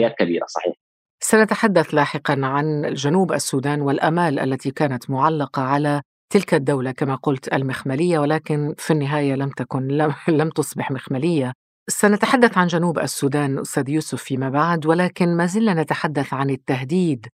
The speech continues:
Speaker 1: المستمر للسودان لتقسيم وتجزئة السودان. السودان الموحد أصبح سودانين، والسودانان قد ينقسمان أيضًا إلى سودانات، خصوصًا أن الحركات المعارضة المسلحة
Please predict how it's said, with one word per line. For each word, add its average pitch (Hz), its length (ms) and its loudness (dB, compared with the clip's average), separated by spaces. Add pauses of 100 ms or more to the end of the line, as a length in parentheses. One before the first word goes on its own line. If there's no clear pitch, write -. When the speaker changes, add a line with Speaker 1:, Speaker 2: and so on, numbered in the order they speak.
(280)
Speaker 1:
المستمر 143 1000 0
للسودان 143 1300 -2
لتقسيم 175 1500 0
وتجزئة 143 800 0 (100)
السودان. 147 640 0 (320)
السودان 156 720 2
الموحد 139 540 0
أصبح 147 400 0
سودانين، 147 840 2
والسودانان 180 720 4
قد 170 340 0
ينقسمان 170 840 2
أيضًا 139 320 -2
إلى 160 680 0
سودانات، 165 720 2 (400)
خصوصًا - 460 0
أن 175 260 2
الحركات 160 600 0
المعارضة 143 560 2
المسلحة 131 800 -2